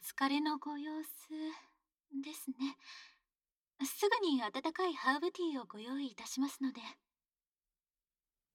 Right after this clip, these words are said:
広間まで。はい。お荷物、お持ちします。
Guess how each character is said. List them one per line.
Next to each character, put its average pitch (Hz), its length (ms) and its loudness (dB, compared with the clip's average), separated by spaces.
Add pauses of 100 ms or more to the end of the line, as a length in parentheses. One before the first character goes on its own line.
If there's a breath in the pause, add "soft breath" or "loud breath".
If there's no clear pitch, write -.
(300 loud breath)
広 302 400 -2
間 285 60 2
ま 220 180 -6
で。 - 80 -20 (2250 loud breath)
は - 140 -12
い。 285 100 -6 (1120)
お 240 60 -4
荷 254 140 -2
物、 262 120 -2 (920)
お 214 60 -6
持 240 100 -10
ち - 100 -12
し - 140 -8
ま 277 120 -8
す。 - 160 -14